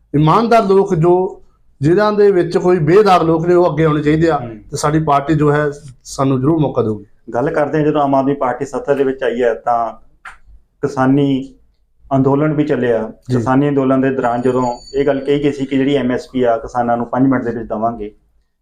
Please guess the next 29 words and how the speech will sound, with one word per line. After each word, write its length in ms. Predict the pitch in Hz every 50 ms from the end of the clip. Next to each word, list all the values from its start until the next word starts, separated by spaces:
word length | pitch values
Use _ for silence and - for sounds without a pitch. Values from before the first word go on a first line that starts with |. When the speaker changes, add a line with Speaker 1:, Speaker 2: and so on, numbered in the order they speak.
| _ _
Speaker 2:
ਕਿਸ 120 | 160 156
ਤਰ੍ਹਾਂ 200 | 156 156 180 180
ਦੇਖਦੇ 280 | 175 165 156 151 151 151
ਹੋ 140 | 156 151 147
ਅੱਜ 120 | 139 143
ਵੀ 100 | 147 156
ਕਿਸਾਨੀ 320 | 151 147 - 139 139 139 143
ਅੰਦੋਲਨ 300 | 139 139 135 139 143 139
ਚੱਲ 240 | - 131 123 131
ਰਿਹਾ, 180 | 135 139 131 127
ਕਿਸਾਨਾਂ 400 | - 143 135 - 135 135 143 143
ਨੂੰ 80 | 147 139
ਐਮ 160 | 135 135 139
ਐਸ 140 | 131 127 -
ਪੀ 160 | - - 139
ਨਹੀਂ 160 | 135 139 143
ਮਿਲੀ, 300 | 143 127 110 113 113 123 - _ _ _ _ _ _ _ _
ਉਸ, 260 | 139 160 170 156 -
ਉਸ 400 | 170 156 139 151 156 160 160 -
ਬੇਸ 220 | 170 160 160 147 147
ਤੇ 80 | -
ਕਿਸ 120 | 151 151 147
ਤਰ੍ਹਾਂ 140 | - 151 147
ਦਾ 60 | 147
ਵਰਕ 260 | 135 127 - - -
ਹੋ 100 | 123 120
ਰਿਹਾ 100 | 117 117
ਸਾਡੇ 180 | 120 110 104 98
ਵੱਲੋਂ? 220 | 98 98 - -